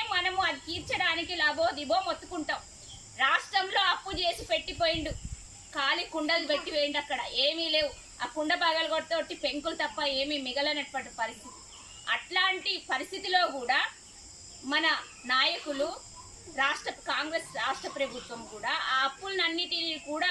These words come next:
వాటికి వడ్డీ కట్టుకుంటూ ఇటు సంక్షేమ పథకాలను అమలు చేసే క్రమంలో మీ అందరికీ కూడా ఏ ఇబ్బంది లే-, లేకుండా ఇచ్చినటువంటి హామీలన్నిటినీ కూడా one by one by ఇచ్చుకుంటూ,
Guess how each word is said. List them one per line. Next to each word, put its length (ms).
వాటికి 320
వడ్డీ 400
కట్టుకుంటూ 600
ఇటు 320
సంక్షేమ 640
పథకాలను 480
అమలు 400
చేసే 240
క్రమంలో 640
మీ 140
అందరికీ 520
కూడా 460
ఏ 200
ఇబ్బంది 380
లే-, 240
లేకుండా 560
ఇచ్చినటువంటి 720
హామీలన్నిటినీ 1000
కూడా 440
one 120
by 200
one 140
by 200
ఇచ్చుకుంటూ, 460